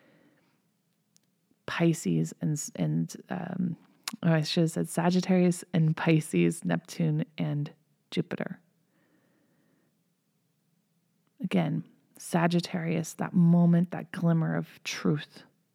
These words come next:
Pisces, letting it go. In the end, we all take one last breath. And hopefully, before that, we have found the truth and the purpose of our lives.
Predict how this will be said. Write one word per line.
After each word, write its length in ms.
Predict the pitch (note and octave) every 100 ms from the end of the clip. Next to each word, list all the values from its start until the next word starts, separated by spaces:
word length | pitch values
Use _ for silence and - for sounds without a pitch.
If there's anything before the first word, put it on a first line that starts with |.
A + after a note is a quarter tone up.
| _ _ _ _ _ _ _
Pisces, 580 | - E3+ D3 E3 D#3 E3 - _ -
letting 520 | F#3 D#3 D3 D3+ D3
it 200 | D3 -
go. 360 | - E3+ - - _ _ _ _ _ _ _ _ _ _ _ _ _ _ -
In 160 | D#3 D#3+
the 160 | F3+
end, 400 | G3+ E3+ E3 E3+ - _ _ _
we 160 | F3+ D#3+
all 140 | D3
take 320 | D3+ E3 E3 E3
one 320 | D3+ D3+ D3+
last 380 | D3+ D#3+ - -
breath. 260 | D#3 F3+ - _ _ _ _ _ _ - _
And 120 | D#3+
hopefully, 840 | D3+ - A3 - F#3 - - - F#3 - _
before 440 | E3+ - E3+ E3
that, 360 | E3 D#3 F3 F3
we 80 | E3
have 200 | D#3 D#3
found 320 | E3 D#3+ D3+
the 80 | D3+
truth 420 | - D#3+ C#3+ -
and 100 | D3+
the 60 | C#3+
purpose 440 | - D3+ - -
of 120 | - -
our 160 | -
lives. 600 | - - - - - -